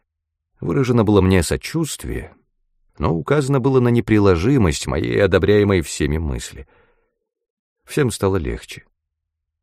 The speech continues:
Но когда я потом все-таки, желая добиться своего, спрашивал у руководителей порознь,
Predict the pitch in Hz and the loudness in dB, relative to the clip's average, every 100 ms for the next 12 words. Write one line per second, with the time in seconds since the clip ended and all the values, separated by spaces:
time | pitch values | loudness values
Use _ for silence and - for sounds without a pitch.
0 | _ _ _ _ _ - 65 62 58 69 | _ _ _ _ _ -12 -8 -6 -8 -8
1 | 127 139 - 131 123 127 - 98 85 113 | -6 -4 -4 -2 -2 -6 -6 -4 -2 0
2 | 107 85 69 104 - 107 - 104 95 98 | 0 0 -2 -4 -6 -8 -4 0 0 2
3 | 87 76 - - 98 95 92 92 85 87 | 0 -2 -8 -2 -2 -2 -2 -2 -2 -4
4 | 78 76 80 80 73 62 - 120 147 85 | -4 -2 -2 -4 -6 -8 -8 -4 -2 -4
5 | 58 57 | -6 -14